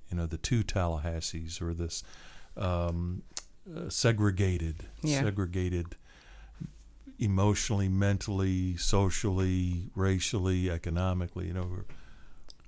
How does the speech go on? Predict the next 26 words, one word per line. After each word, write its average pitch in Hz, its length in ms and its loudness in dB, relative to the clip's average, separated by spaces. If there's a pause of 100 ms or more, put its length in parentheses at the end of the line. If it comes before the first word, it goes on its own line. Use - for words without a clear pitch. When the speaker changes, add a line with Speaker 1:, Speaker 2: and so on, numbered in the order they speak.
(280)
Speaker 1:
kind 107 200 -4
of 98 80 0
in 101 100 0
our 92 140 0
own 95 160 0
little 90 180 -2
quadrants. 90 920 -4 (1000)
Speaker 2:
Yeah. 175 160 -6 (140)
Speaker 1:
And 107 80 0
that 123 180 2
seems 151 280 2
to - 80 -4
be 117 180 0
eroding. 104 680 2
I 104 60 4
think 123 200 2
there's 101 140 0
a 101 60 2
lot 98 200 4
of 98 120 0
effort 104 400 -2
to 92 60 -6
try 95 300 2
to 92 80 2
bring 92 420 2
us 87 440 0